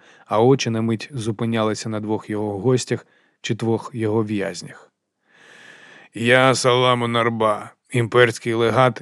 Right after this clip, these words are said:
і губернатор міста Калікіс». Він поворушив ротом, а тоді виплюнув оливкову кісточку, яка дзенькнула, впавши на тарілку. «Ви той, кого називають першим з-поміж магів?»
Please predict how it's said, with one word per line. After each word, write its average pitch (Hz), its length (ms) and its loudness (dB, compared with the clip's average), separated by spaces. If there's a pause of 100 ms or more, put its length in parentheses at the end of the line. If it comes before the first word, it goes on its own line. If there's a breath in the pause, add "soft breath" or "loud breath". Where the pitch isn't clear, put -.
(160)
і 120 40 -4
губернатор 117 720 0
міста 113 380 -4
Калікіс». 110 720 -4 (460)
Він 110 200 -2
поворушив 104 540 -2
ротом, 120 340 0 (200 soft breath)
а 107 120 -6
тоді 113 240 -2
виплюнув 107 480 -2
оливкову 107 540 -2
кісточку, 117 580 -4
яка 107 260 -2
дзенькнула, 107 520 -4
впавши 101 380 -8
на 101 120 -10
тарілку. 98 500 -12 (540)
«Ви 117 400 4
той, 123 340 4
кого 117 340 0
називають 117 560 2
першим 117 380 0
з-поміж 113 420 -4
магів?» 113 420 0